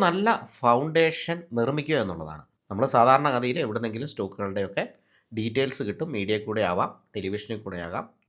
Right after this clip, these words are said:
പല ഗ്രൂപ്പുകളിൽ കൂടി ആവാം, ന്യൂസ് പേപ്പറിൽ കൂടി ആകാം, സോഷ്യൽ മീഡിയയിൽ കൂടി ആകാം. എന്നിട്ട് കുറേ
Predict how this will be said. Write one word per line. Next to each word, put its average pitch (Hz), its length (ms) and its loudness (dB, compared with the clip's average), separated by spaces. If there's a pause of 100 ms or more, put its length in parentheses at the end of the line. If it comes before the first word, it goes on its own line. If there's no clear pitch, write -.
(160)
പല 143 200 8
ഗ്രൂപ്പുകളിൽ 143 540 2
കൂടി 143 160 2 (100)
ആവാം, 110 220 4 (360)
ന്യൂസ് 131 260 0
പേപ്പറിൽ 131 400 4
കൂടി 127 220 -2
ആകാം, 101 260 -2
സോഷ്യൽ 127 320 -8
മീഡിയയിൽ 98 240 -6
കൂടി 92 200 -8
ആകാം. 113 140 -2 (360)
എന്നിട്ട് 175 240 2
കുറേ 139 140 6